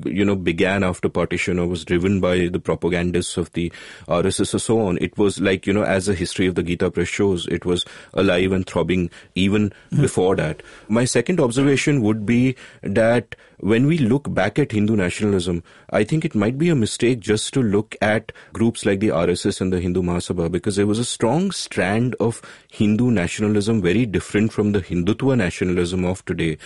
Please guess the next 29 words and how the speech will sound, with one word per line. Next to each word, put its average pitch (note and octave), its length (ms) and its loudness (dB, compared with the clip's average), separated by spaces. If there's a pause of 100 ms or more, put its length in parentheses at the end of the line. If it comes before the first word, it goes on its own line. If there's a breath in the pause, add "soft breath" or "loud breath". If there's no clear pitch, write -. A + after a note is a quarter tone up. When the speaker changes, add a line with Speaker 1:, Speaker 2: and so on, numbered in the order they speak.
(240 loud breath)
Speaker 1:
which G#2 180 0
was B2 200 0
within F#2+ 280 2
the A#2 100 2
Congress F2+ 460 -2
itself. - 520 -4
Speaker 2:
Yeah. D3 180 2 (160 loud breath)
Speaker 1:
You E3 120 2
know, F#3 120 2
right G2 240 2
from, G2 220 0 (280 loud breath)
uh, D2 80 0
Madan F#2 260 2
Mohan F2 220 0
Malviya E2+ 400 0
and E2+ 80 0
Lala E2 200 0
Lajpat E2+ 440 -4
Rai, E2 220 2
and F2 140 0
even A2+ 320 2
at G2 140 0
the G#2 60 2
time F2+ 240 0
of F2+ 140 -2
independence, F2 640 -2
you F#2 100 0
had E2 260 -2
Patel, F2 500 0